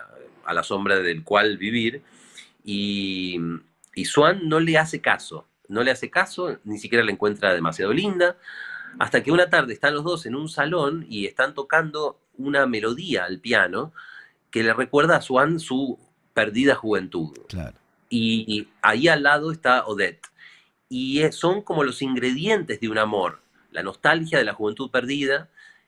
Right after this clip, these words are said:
Speaker 1: y el brazo de una mujer contra tu propio brazo. Y e-, algo hace clic en ese momento para Swann y se enamora. Y se enamora de una, de una mujer que podría haber sido otra también.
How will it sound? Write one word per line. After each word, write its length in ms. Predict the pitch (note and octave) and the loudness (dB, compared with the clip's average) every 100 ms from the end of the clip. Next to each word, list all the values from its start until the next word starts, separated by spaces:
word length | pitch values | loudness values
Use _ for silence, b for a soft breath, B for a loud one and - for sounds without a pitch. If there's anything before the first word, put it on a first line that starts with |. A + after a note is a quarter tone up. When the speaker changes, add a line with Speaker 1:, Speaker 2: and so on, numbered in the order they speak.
| _ | _
Speaker 1:
y 380 | G#2 G#2 G2+ G#2 | -10 -6 -2 0
el 120 | G2 | 2
brazo 320 | G2+ B2+ - | 4 4 2
de 60 | C3+ | 0
una 120 | B2 | 0
mujer 540 | A#2 A#2 B2+ B2 B2+ - | 0 0 2 4 2 -2
contra 500 | F#2+ F#2+ G2 G2+ G2 | -8 -4 -2 -2 -2
tu 100 | F2+ | -6
propio 320 | G2+ G#2+ G2+ | -6 -4 -2
brazo. 460 | F#2+ E2 - E2 - B B | 0 -2 -4 -14 -16 B B
Y 240 | A2+ C3+ F3 | -2 4 4
e-, 120 | - | 4
algo 340 | A#2+ E3+ G3 | 4 4 2
hace 220 | E3 D#3+ C3+ | -2 -2 -6
clic 440 | - G#3 - - _ - | -6 -8 -12 -20 _ -8
en 100 | A#2+ | -4
ese 160 | A#2+ | -2
momento 480 | C3 C#3 D3 D3+ C#3 | 0 0 0 -2 -2
para 180 | G#2 G#2 | 0 -2
Swann 380 | - C3 C3+ E3 | 0 2 2 -2
y 120 | G#2 | -12
se 120 | - | -8
enamora. 480 | F#2 F2+ E2+ D#2 C#2+ - B B B B B B | -4 -4 -4 -8 -12 -18 B B B B B B
Y 200 | - D#3+ | -2 0
se 100 | D#3+ | 4
enamora 340 | F3+ A#3+ D#4+ F#3+ | 4 4 2 4
de 140 | E3+ | 6
una, 240 | F#3 F#3 - | 6 2 0
de 80 | - | 2
una 120 | G#3 | 4
mujer 200 | F#3+ - | 4 2
que 60 | A3 | 2
podría 280 | F3 E3 E3+ | 4 6 6
haber 120 | D#3+ | 4
sido 240 | E3+ F3 | 2 0
otra 280 | F3+ G3 G2+ | 0 0 -2
también. 440 | - E3 D#3+ D#2+ | -2 -4 -6 -8